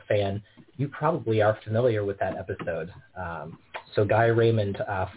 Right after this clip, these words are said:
fun role for him back in the T O S days.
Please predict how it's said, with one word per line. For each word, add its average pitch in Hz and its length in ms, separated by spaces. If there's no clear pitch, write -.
fun 113 300
role 104 360
for 95 100
him 98 220
back 92 260
in 85 100
the 87 80
T 104 140
O 95 80
S 85 160
days. 85 340